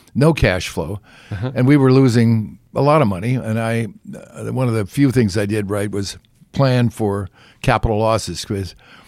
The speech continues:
Speaker 1: I'd read every book that said that the, the, the dominant reason for failure of small businesses is undercapitalization. So I had assumed two years' worth of losses, and that's what it was. But,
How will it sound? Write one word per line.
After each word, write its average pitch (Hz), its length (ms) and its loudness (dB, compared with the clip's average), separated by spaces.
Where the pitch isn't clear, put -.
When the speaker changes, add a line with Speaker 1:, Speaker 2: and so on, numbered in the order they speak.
Speaker 1:
I'd 123 140 0
read 120 180 4
every 113 180 2
book 113 260 -2
that 101 160 -2
said 104 240 -2
that 101 180 -6
the, 104 160 -8
the, 101 340 -8
the 104 440 -4
dominant 120 520 0
reason 107 320 0
for 92 160 -8
failure 110 400 0
of 101 80 -8
small 104 280 -4
businesses 92 680 -8
is 95 260 -8
undercapitalization. 101 1160 -2
So 98 240 -8
I 131 80 2
had 151 80 4
assumed 117 420 2
two 139 120 2
years' 110 300 2
worth 104 180 -6
of 95 60 -8
losses, 95 480 -6
and 104 220 -6
that's 101 220 -8
what 101 120 -6
it 95 60 -8
was. 135 380 2
But, 127 280 4